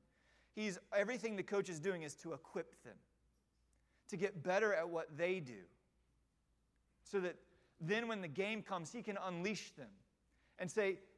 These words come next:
"Do what you've been taught." Part of what the elders do is to equip the church by teaching you about our God and about how we respond to him.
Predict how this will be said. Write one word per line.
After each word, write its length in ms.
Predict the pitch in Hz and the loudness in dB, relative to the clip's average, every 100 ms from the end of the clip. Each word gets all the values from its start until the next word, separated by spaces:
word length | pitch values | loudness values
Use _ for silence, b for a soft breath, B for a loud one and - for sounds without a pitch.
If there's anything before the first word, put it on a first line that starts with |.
| 156 | -2
"Do 220 | 165 226 | 2 4
what 200 | 214 190 | 4 2
you've 180 | 185 151 | -2 -2
been 160 | 160 | -4
taught." 340 | 139 156 135 92 _ - _ _ _ _ _ _ _ _ _ _ _ _ _ _ _ _ _ _ _ _ _ _ | -6 -8 -10 -10 _ -20 _ _ _ _ _ _ _ _ _ _ _ _ _ _ _ _ _ _ _ _ _ _
Part 320 | - 202 226 247 | -4 6 8 8
of 160 | 175 | 6
what 260 | 175 214 214 | 4 2 2
the 160 | 185 | 0
elders 440 | 190 208 196 185 131 | 4 6 6 4 2
do 340 | 127 190 147 107 113 _ _ _ _ _ _ _ _ _ _ _ _ - | -2 0 0 -2 -14 _ _ _ _ _ _ _ _ _ _ _ _ -2
is 140 | 180 | -2
to 160 | - 180 | 0 -2
equip 520 | - - 220 220 165 | -2 2 2 2 -4
the 60 | |
church 420 | 175 - 202 180 - | -6 -2 -2 -2 -4
by 200 | 156 143 - - | -6 -6 -10 -10
teaching 380 | 220 - 165 123 | -10 -10 -14 -14
you 100 | 95 82 _ b b b | -16 -20 _ b b b
about 320 | 160 180 196 | -2 2 2
our 180 | 220 160 135 | 2 0 -2
God 220 | 110 190 156 127 - - _ _ _ _ _ b b b | -4 -4 -4 -8 -14 -20 _ _ _ _ _ b b b
and 120 | 185 | 0
about 320 | 185 202 190 - B | 6 6 6 0 B
how 220 | - 208 | 6 8
we 100 | 214 | 8
respond 680 | 202 175 - - 208 202 214 | 6 2 0 2 6 8 8
to 60 | 180 | 4
him. 180 | 175 | 2